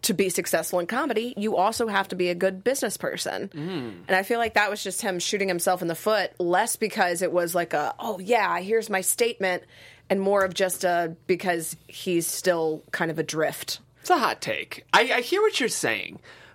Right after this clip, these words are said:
Speaker 2: but do you think the show, again, it's like the show's never telling us how to feel, is it? Like, it's, the thing I love about this, our discussions, is, like, everything feels pretty valid and, like, it could be easily supported by the writing. I kind of felt like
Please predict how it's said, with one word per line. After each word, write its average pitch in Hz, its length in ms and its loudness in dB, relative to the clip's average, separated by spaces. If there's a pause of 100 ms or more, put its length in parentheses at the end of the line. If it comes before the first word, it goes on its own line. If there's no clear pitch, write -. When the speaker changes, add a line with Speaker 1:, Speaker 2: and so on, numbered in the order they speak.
(120)
Speaker 2:
but 214 240 6
do 226 80 -2
you 233 80 -2
think 311 320 0
the 311 80 4
show, 147 880 4 (680)
again, 170 260 0
it's 117 100 -4
like 147 120 -4
the 156 80 -4
show's 226 340 0
never 151 180 0
telling 127 340 -6
us 117 120 -8
how 107 100 0
to 107 80 -4
feel, 107 320 -4
is 101 160 -8
it? - 180 -6
Like, - 360 0 (120)
it's, - 460 -2
the 151 160 -2
thing 170 160 0
I 143 40 6
love 151 160 4
about 107 220 0
this, 113 200 -2
our 123 100 0
discussions, 123 500 0
is, 113 120 -4
like, 110 200 -4
everything 190 340 0
feels 165 180 -2
pretty 147 320 0
valid 117 440 2
and, 143 120 2
like, 165 120 2
it 160 60 -2
could 165 140 0
be 170 200 -6
easily 170 280 0
supported 139 420 2
by 120 140 4
the 113 100 -2
writing. 117 440 0 (540)
I 277 180 6
kind 415 280 -2
of 277 100 2
felt 151 340 2
like 131 520 0